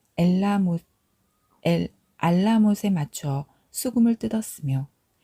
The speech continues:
마티트야, 엘리플레후, 미크네야, 오베데돔, 여이엘, 아자지야는 스미닛에 맞추어 비파를 탔다.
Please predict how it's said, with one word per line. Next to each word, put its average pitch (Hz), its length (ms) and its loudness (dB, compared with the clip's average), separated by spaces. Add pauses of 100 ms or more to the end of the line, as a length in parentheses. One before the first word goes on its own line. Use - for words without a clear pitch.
(360)
마티트야, 160 840 -4 (340)
엘리플레후, 180 1200 -2 (480)
미크네야, 170 800 -4 (380)
오베데돔, 170 760 -4 (520)
여이엘, 165 600 -2 (280)
아자지야는 156 920 -4 (320)
스미닛에 240 600 2
맞추어 165 540 -6
비파를 175 480 -8
탔다. 131 520 -10